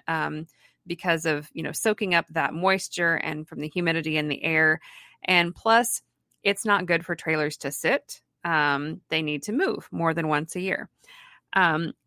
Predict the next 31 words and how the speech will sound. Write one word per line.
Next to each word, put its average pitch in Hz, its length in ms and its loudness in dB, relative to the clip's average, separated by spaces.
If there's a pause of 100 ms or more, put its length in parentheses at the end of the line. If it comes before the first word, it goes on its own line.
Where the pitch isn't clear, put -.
so 175 760 0
once, 185 600 -2 (160)
um, 165 520 -2
Mister 180 320 -4
Bob 160 280 4
Price 220 360 0
of 190 80 -4
Indiana, 190 600 0
who's 180 200 -2
our 151 140 2
equipment 226 420 -2
manager, 151 400 -2
actually 196 380 2
donated 240 500 2
some 226 180 -2
land 165 440 2
to 202 140 -2
the 190 160 2
A 190 80 2
R 208 100 6
B 185 160 -2
A 143 220 0
and 165 100 -4
now 165 140 4
belongs 170 460 0
to 247 80 -4
the 214 120 2
association. 160 920 -2 (380)
We 175 120 0
built, 180 480 0 (160)
um, 160 320 -2